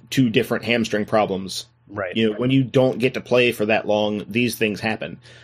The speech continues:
Speaker 1: Um, but even if Kamara is fit and available all the time as a, as a backup,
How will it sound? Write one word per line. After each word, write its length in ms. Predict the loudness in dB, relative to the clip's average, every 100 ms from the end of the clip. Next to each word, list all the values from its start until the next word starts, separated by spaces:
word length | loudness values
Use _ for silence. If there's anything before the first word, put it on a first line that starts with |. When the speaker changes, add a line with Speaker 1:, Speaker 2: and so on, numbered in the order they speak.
| -20 -2
Speaker 1:
Um, 460 | 2 4 4 0 -4 -20 _
but 120 | 0
even 200 | 2 4
if 180 | 2 2
Kamara 440 | 0 2 4 4 4
is 280 | 0 0
fit 380 | 0 0 0 -2 -2
and 160 | 0
available 400 | 4 4 4 4
all 180 | 2 2
the 80 | 0
time 320 | -2 0 2
as 400 | 2 4 4 2
a, 400 | 2 2 2 -2 -2
as 220 | 2 2 2
a 220 | 2 4
backup, 520 | 4 2 0 -2 -4